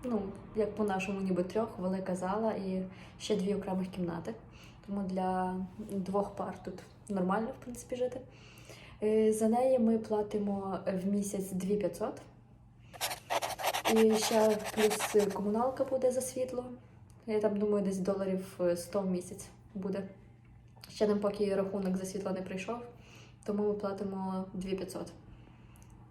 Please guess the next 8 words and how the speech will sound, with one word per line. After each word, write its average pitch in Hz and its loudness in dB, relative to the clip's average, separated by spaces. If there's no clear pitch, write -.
Виходить, 208 0
що 202 0
з - -4
пари 226 2
по 196 -2
тисячу 208 -4
двісті 185 -6
п'ятдесят. 185 -4